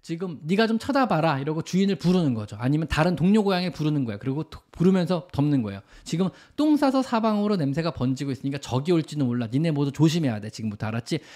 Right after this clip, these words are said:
내가 똥 싸서 냄새를 풍겼기 때문에 적이나 나, 다른 애들이 올지 몰라. 니네 모두 주변을 경계하고 내 뒤를 좀 봐줘. 지금부터 내가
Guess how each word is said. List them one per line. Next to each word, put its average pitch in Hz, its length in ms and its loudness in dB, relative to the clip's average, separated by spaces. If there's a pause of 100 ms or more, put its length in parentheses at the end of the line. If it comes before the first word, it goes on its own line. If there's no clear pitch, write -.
(160)
내가 226 260 4
똥 285 160 2
싸서 262 200 2
냄새를 196 380 2
풍겼기 196 360 0
때문에 196 420 4
적이나 175 420 -4
나, 151 120 -8
다른 220 280 -2
애들이 208 180 -2
올지 143 280 0
몰라. 139 220 0
니네 151 160 -2
모두 156 180 -4
주변을 170 360 0
경계하고 139 460 2
내 143 100 2
뒤를 160 280 4
좀 151 140 -2
봐줘. 123 200 -4
지금부터 135 380 -6
내가 170 240 0